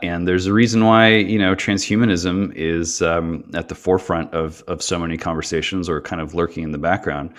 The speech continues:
Uh, it's because, you know, the, the message that we hear every day from our elite institutions,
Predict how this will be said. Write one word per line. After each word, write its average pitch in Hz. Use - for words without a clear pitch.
Uh, 92
it's 90
because, 90
you 104
know, 78
the, 82
the 90
message 92
that 92
we 90
hear 104
every 90
day 82
from 82
our 76
elite 80
institutions, 87